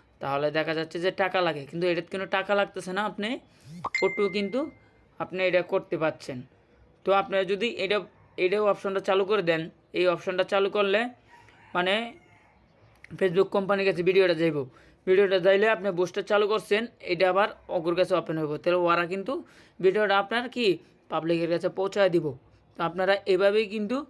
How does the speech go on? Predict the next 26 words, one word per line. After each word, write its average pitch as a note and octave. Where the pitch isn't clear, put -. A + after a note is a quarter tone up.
আপনারা E3
ভিডিও F3+
পোস্ট F3+
করতে -
পারবেন। C#3+
তো E3+
আপনার E3
ফ্রেন্ড F3+
ইনভাইট, E3
এটা D#3
যদি G3
আপনার E3
এই D3+
<clears throat> E3+
কোনো F3+
বড় F#3
ধরনের F#3
আইডি E3
থাকে, D3+
পাঁচ D3
হাজার, D#3
দশ D#3
হাজার D3+
ফলোয়ার্সের D#3
আইডি D3
থাকে, C#3